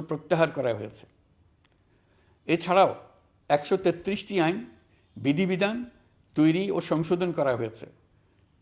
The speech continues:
তিনশো তিপ্পান্নটি গুরুত্বপূর্ণ নীতি নির্ধারণী সিদ্ধান্ত গ্রহণ করা হয়েছে। ছাত্রছাত্রীদের দাবি মেনে ইতোমধ্যে সরকারি চাকরির বয়সসীমা বত্রিশে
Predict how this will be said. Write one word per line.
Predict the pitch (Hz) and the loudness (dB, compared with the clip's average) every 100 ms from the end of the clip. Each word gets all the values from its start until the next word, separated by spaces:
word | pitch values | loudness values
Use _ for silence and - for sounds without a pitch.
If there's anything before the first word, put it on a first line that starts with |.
| _ _ _ | _ _ _
তিনশো | 165 185 185 202 | 0 0 -2 -4
তিপ্পান্নটি | 190 170 190 185 180 202 180 | -4 -2 0 0 0 -2 0
গুরুত্বপূর্ণ | 160 170 170 165 170 170 | 0 0 -2 -4 -2 -2
নীতি | 165 160 165 | -2 -4 -4
নির্ধারণী | 175 165 190 175 170 | -4 0 0 0 0
সিদ্ধান্ত | 170 147 135 165 156 | -4 -4 0 0 0
গ্রহণ | 123 120 110 | -2 -2 -2
করা | 117 113 | -6 -8
হয়েছে। | 104 107 - - _ _ _ _ _ _ | -10 -14 -18 -20 _ _ _ _ _ _
ছাত্রছাত্রীদের | - 156 156 180 196 180 208 196 180 | -4 -4 -2 -2 -2 -4 -2 -2 0
দাবি | 160 165 | 0 0
মেনে | 165 156 135 - _ _ _ _ _ _ _ - | 2 0 0 -8 _ _ _ _ _ _ _ -6
ইতোমধ্যে | 147 175 175 160 185 | 0 2 2 2 0
সরকারি | 185 165 160 170 170 | 2 0 0 0 0
চাকরির | 170 139 156 147 | 0 -4 -4 -4
বয়সসীমা | 135 151 160 - 180 175 175 - _ 123 | -2 -2 -2 -4 -2 -2 -4 -18 _ -4
বত্রিশে | 151 151 170 175 170 | -4 -4 -6 -4 -2